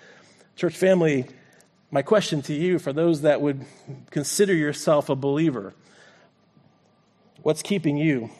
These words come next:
and what's distracting you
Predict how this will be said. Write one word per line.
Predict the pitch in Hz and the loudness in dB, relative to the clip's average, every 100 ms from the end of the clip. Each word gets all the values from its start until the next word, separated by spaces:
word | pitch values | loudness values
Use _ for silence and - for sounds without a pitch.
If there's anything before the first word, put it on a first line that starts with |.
| _ _ _ _ _ _ _ _ - - | _ _ _ _ _ _ _ _ -20 -6
and | 139 | 0
what's | 151 - | 0 0
distracting | 139 - 180 190 185 131 | -4 2 4 4 0 -4
you | 117 113 120 | -4 -6 -8